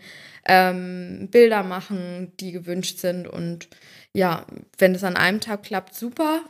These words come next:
Ähm, wenn's mehrere Tage benötigt, weil unterschiedliche Standorte oder, dann muss man das natürlich auch planen. Und, ähm, ich glaub, dann würde ich mir auch, wenn ich jetzt dort wirklich wäre,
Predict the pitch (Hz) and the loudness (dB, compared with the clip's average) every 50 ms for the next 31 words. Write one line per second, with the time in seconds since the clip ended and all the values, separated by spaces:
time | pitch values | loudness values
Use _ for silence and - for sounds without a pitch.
0 | - - 208 208 202 196 190 - 196 190 202 190 196 190 - 208 196 208 214 208 | -4 -2 0 0 0 0 -2 -6 -6 -2 -2 -2 -2 -2 -2 0 2 2 0 0
1 | 208 214 208 - 226 202 202 196 202 202 196 196 202 202 214 226 - 226 214 214 | -2 -6 -6 -2 0 2 2 2 0 0 2 4 6 6 4 2 0 -2 -4 -4
2 | - - - 175 180 185 190 190 - - 208 202 190 190 208 214 180 180 170 185 | -4 -2 2 4 4 4 4 2 -2 -4 -2 -2 -2 -2 -2 -6 -6 -8 -10 -8
3 | 165 - - 214 233 269 247 - 214 214 208 220 220 - - - 214 190 190 190 | -8 -6 -6 -6 -6 -6 -6 -4 -4 -2 -2 -2 -2 -4 -6 -6 -2 0 0 2
4 | 190 185 190 - _ _ - - 170 170 175 175 - - 180 185 185 - 190 175 | 2 0 -2 -4 _ _ -8 -6 -4 -4 -4 -6 -8 -8 -10 -8 -6 -4 -4 -2
5 | 180 175 - 190 180 - 185 170 170 - 202 233 262 - - - 214 196 202 202 | -2 -4 -4 -6 -8 -6 -8 -8 -4 0 0 0 0 -2 -4 -2 -2 0 2 2
6 | 202 208 208 214 - - - - - - - _ - 196 202 202 196 196 202 - | 2 2 0 0 -2 -6 -18 -20 -20 -20 -16 _ 0 4 4 4 4 2 -2 -4
7 | - 175 170 165 170 165 - 165 - - 185 185 196 185 185 185 185 185 190 160 | -2 -2 -2 -2 -6 -10 -12 -10 -4 -2 -2 2 2 0 0 0 -4 -6 -6 -10
8 | 180 165 196 190 170 - - 165 165 170 170 - - - - 180 185 180 - 220 | -6 -6 -6 -6 -4 -6 -6 -4 -4 -4 -6 -8 -16 -8 0 0 0 2 2 0
9 | 220 - 262 196 - - - - 190 185 185 185 - 190 190 190 190 185 - 175 | 2 2 0 0 0 -4 -2 2 4 4 4 2 0 -6 -6 -6 -6 -10 -4 0
10 | 175 175 175 175 170 - | 0 0 0 0 -6 -8